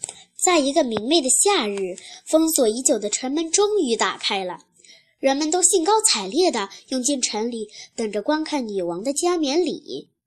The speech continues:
安娜满心欢喜地跑出了城，她终于能认识城堡外面的人了，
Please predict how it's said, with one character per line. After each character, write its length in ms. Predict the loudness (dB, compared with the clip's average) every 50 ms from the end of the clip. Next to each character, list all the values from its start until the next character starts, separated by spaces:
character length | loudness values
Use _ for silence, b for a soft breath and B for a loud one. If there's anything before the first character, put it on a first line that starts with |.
| _ _ -20 -20 _ -20 _ B B B B B B B B B B B B -4
安 180 | -2 0 2
娜 120 | 2 2 2
满 300 | 2 2 0 0 -2 -2
心 240 | 0 2 2 2
欢 260 | 4 4 4 4 4 4
喜 220 | 2 0 0 0
地 220 | 0 -2 -4 -4 B B B B
跑 240 | -6 -2 0 0 0
出 200 | -2 0 0 2
了 100 | 2 2
城， 400 | 2 0 -2 -2 -4 -4 -6 -8 -14 B B B B B B -4
她 120 | -2 0
终 300 | 2 4 4 4 4 4
于 140 | 4 2 2
能 200 | 0 -2 -2 -2 -2
认 180 | -2 -2 -2
识 160 | -2 -2 -2 -2
城 260 | -2 -4 -4 -2 0
堡 180 | 0 0 0
外 280 | 0 0 2 2 4 4
面 160 | 2 2 0
的 100 | 0 -2
人 280 | -2 -2 -4 -4 -6 -6
了， 240 | -8 -8 -12 -16